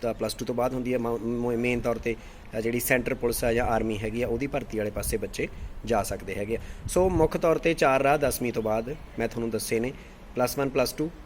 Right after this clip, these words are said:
ਓਪਨ 'ਚ ਕਰਨੀ ਆ, ਰੈਗੂਲਰ ਕਰਨੀ ਆ, ਹੁੰਦੀ ਬੋਰਡ ਤੋਂ ਹੀ ਆ, ਕੋਈ ਬਹੁਤਾ ਫਰਕ ਨਹੀਂ। ਜੇ ਓਪਨ 'ਚ ਵੀ ਕਰਨੀ ਪਵੇ ਤਾਂ ਉਹ ਆਪਾਂ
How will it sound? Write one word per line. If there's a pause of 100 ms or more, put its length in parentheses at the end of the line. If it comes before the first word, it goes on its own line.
(680)
ਓਪਨ
'ਚ
ਕਰਨੀ
ਆ,
ਰੈਗੂਲਰ
ਕਰਨੀ
ਆ,
ਹੁੰਦੀ
ਬੋਰਡ
ਤੋਂ
ਹੀ
ਆ, (320)
ਕੋਈ
ਬਹੁਤਾ
ਫਰਕ
ਨਹੀਂ।
ਜੇ
ਓਪਨ
'ਚ
ਵੀ
ਕਰਨੀ
ਪਵੇ (320)
ਤਾਂ
ਉਹ
ਆਪਾਂ